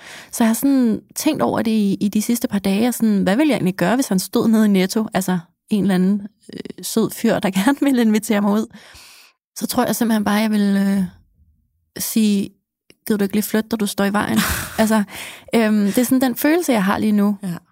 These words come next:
Speaker 1: Så, så jeg er nærmest i tvivl om, om, om jeg ville få øje på ham, hvis han stod nede i Netto. <laughs> Så jeg sidder på mine hænder og venter, fordi jeg ved, jeg ved af erfaring, jeg har været single i så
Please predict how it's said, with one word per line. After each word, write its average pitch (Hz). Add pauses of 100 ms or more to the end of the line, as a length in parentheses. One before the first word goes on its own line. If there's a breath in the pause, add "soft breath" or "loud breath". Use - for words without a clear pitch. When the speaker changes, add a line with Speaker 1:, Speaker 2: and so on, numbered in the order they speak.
(280)
Speaker 1:
Så, 214
så 202
jeg 208
er 202
nærmest 214
i -
tvivl 247
om, 202
om, 170 (240)
om 190
jeg 180
ville 175
få 160
øje 190
på 202
ham, 190
hvis 185
han 175
stod -
nede 190
i 185
Netto. 175
<laughs> -
Så 233
jeg 226
sidder 311
på 254
mine 247
hænder 240
og 208
venter, 214
fordi 233
jeg 214
ved, 226 (100)
jeg 220 (140)
ved 294
af 208
erfaring, 214
jeg 220
har 220
været 240
single 254
i -
så -